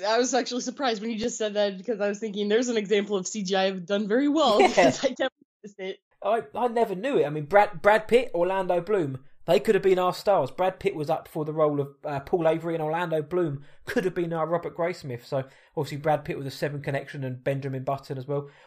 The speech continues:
Speaker 2: Orlando Bloom as well in two thousand and seven was obviously coming off Lord of the Rings and Pirates of the Caribbean. So, I think,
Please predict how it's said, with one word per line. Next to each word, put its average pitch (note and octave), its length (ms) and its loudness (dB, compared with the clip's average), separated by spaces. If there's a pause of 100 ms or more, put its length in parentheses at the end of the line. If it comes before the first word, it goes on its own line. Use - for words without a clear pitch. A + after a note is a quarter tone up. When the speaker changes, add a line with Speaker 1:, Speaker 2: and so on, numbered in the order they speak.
(100)
Speaker 2:
Orlando C4 420 6
Bloom A3+ 300 -2
as E3 100 -2
well F#3+ 360 2 (200)
in E3 200 -4
two G3 180 -6
thousand E3 460 -2
and D3 180 -6
seven C3 580 -4 (360)
was D#3+ 200 -6
obviously D#3+ 220 -8
coming D#3 260 -4
off D3 140 -4
Lord D#3 200 -2
of C#3+ 40 -10
the D3 60 -8
Rings D3+ 380 -4
and C3 180 -10
Pirates D#3 260 -2
of C#3+ 40 -14
the C3+ 60 -6
Caribbean. C#3+ 600 -4
So, D3+ 240 -6 (340)
I F#3 120 0
think, G#3 320 0